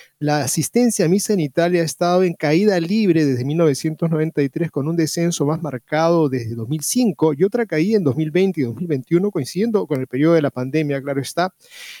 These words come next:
En el dos mil diecisiete, por primera vez, el número de católicos italianos que nunca asisten a misa superó al número que dijo que asistían al menos una vez a la semana.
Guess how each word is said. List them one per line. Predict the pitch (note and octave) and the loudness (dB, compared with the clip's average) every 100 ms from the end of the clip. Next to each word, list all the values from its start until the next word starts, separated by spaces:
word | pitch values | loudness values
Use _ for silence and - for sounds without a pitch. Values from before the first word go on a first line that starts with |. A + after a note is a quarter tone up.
| - | -12
En | C3+ | -2
el | C3 | 0
dos | C3+ | 2
mil | |
diecisiete, | G3+ G3+ F#3 - G3+ F#3+ F#3 | 2 2 0 2 2 2 0
por | D3 | -2
primera | A#2+ C#3+ D#3 | -2 0 2
vez, | E3+ G3 D3+ | 4 2 -2
el | B2+ | -4
número | D3+ B3 C4 E3+ D3 | 0 2 4 4 4
de | C#3 B2+ _ - | 0 -4 _ -8
católicos | C#3 - F#3 F3+ E3 D#3+ | -4 0 0 0 -2 -2
italianos | - C3+ D3+ E3 F3+ - | -4 -2 0 0 0 -4
que | - A#2+ | -6 -4
nunca | C3 F3+ C4+ B3 D3+ | 0 2 0 0 -2
asisten | C#3 G3+ - G3 | -2 -4 -2 0
a | C3+ | 0
misa | E3+ F#3+ | 0 -2
superó | F#3+ C3+ C3+ D3+ | -4 -4 0 2
al | E3+ D#3 | 2 2
número | G3 G3 F3+ | 2 2 2
que | C#3 | 0
dijo | C#3+ - F#3+ | -2 0 -2
que | C#3+ | -2
asistían | - B2+ - A3 B3 F#3+ | -6 -8 -8 -2 0 0
al | C3 | 0
menos | E3 E3+ - | 0 0 0
una | D#3+ | -2
vez | D3 D3+ - | 0 0 -2
a | |
la | B2+ | -6
semana. | C#3 D#3+ A3+ D3+ | -2 0 2 0